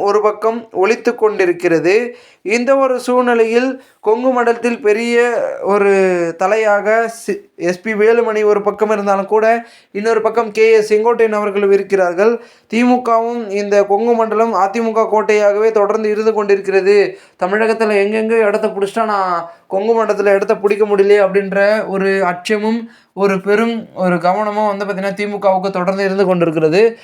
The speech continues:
அதனால தான் கொங்கு மண்டல பக்கம் வந்து பாத்தீங்கன்னா அவங்க கொஞ்சம் கொஞ்சமாக வந்து சாய்ந்துட்டு வராங்க அப்படின்றதே வந்து பாத்தீங்கன்னா பார்க்கப்படுகிறது. இப்படி இருக்கும் பட்சத்துல வந்து பாத்தீங்கன்னா பெருமிதத்துல தற்பொழுது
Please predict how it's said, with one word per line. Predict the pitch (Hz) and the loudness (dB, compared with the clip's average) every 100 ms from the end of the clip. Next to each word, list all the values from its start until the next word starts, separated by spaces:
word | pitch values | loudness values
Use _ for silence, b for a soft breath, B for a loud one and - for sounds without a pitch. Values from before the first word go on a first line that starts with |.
| B - 165 | B -2 0
அதனால | 214 220 214 | 2 2 2
தான் | 226 214 | 2 2
கொங்கு | 220 233 | 2 2
மண்டல | 220 202 185 | 4 2 2
பக்கம் | 196 208 196 | 0 2 0
வந்து | 202 | 2
பாத்தீங்கன்னா | 202 202 208 | 2 2 2
அவங்க | 190 190 | 2 2
கொஞ்சம் | 196 214 202 | 2 2 2
கொஞ்சமாக | 202 196 196 190 | 0 2 0 0
வந்து | 190 190 196 | 2 0 0
சாய்ந்துட்டு | 170 208 202 190 180 | -2 0 0 4 4
வராங்க | 180 180 180 160 b b _ 165 | 4 2 2 0 b b _ -2
அப்படின்றதே | 170 185 180 202 | 0 2 2 2
வந்து | 190 190 | 2 2
பாத்தீங்கன்னா | 185 185 175 | 2 2 2
பார்க்கப்படுகிறது. | 180 185 165 151 147 156 214 220 B B - 214 | 0 0 0 0 0 2 2 -2 B B -4 -2
இப்படி | 208 226 | 2 2
இருக்கும் | 254 233 262 233 | 2 2 2 2
பட்சத்துல | 226 240 233 233 220 | 2 0 2 2 2
வந்து | 220 | 0
பாத்தீங்கன்னா | 214 214 196 202 | 0 -2 0 2
பெருமிதத்துல | 220 240 233 214 214 208 233 233 B B - | 2 4 4 4 4 4 4 2 B B 0
தற்பொழுது | 208 208 208 | 0 2 0